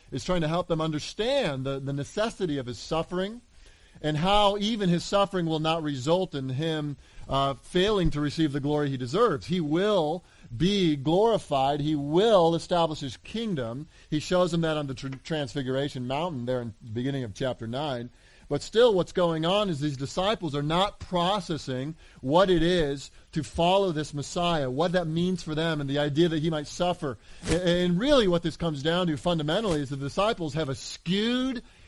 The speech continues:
idea of greatness, a, a wrong view of greatness. Their idea of greatness that they've got in their minds is not the idea that Jesus has and has been presented to them.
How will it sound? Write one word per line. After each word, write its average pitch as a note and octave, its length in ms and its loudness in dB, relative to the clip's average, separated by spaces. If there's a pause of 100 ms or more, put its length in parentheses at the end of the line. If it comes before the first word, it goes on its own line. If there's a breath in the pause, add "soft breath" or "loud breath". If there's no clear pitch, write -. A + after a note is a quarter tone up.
(160 soft breath)
idea F3 320 4
of D3 120 0
greatness, C#3 640 -2 (800 soft breath)
a, E3+ 60 0
a F3+ 180 2
wrong A3+ 560 4
view F#3+ 260 4
of D3 140 -2
greatness. D#3 440 0
Their F3 180 2
idea F#3+ 540 4
of F#3 160 0
greatness F#3+ 420 0
that D3+ 100 -4
they've G#3+ 180 2
got A3+ 200 2
in G3 60 0
their E3+ 100 0
minds D#3+ 760 0 (400 loud breath)
is D#3+ 180 2
not F#3+ 340 2
the B3 120 2
idea F3 500 4
that D#3+ 200 0
Jesus G3 500 0
has C#3+ 500 -4 (240 loud breath)
and E3 140 2
has E3 140 2
been D#3 160 0
presented G3 500 0
to D#3 100 -2
them. A#2 360 -6